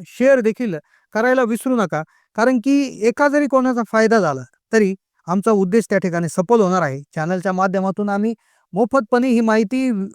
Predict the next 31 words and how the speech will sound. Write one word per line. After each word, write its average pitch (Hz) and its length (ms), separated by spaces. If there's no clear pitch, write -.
अ, 190 140
जी 180 140
आहे, 175 200
दर्शकांपर्यंत 196 640
पोहोचवण्याचं 185 680
काम 170 200
आम्ही 165 240
करत 196 220
असतो. 165 300
तर 175 40
नक्कीच 220 460
तुम्ही 247 200
एक 247 240
लाईक 196 340
जो 160 120
आहे, 170 240
तर 151 200
तो 208 60
आमच्यासाठी 185 640
फार 208 180
महत्त्वाचा 202 420
आहे. 135 160
सबस्क्राईब 233 460
जर 233 200
केलं, 240 260
तर 233 80
ते 226 120
अतिशय 254 540
जास्त 262 260
महत्त्वाचं 220 500
आहे. 147 200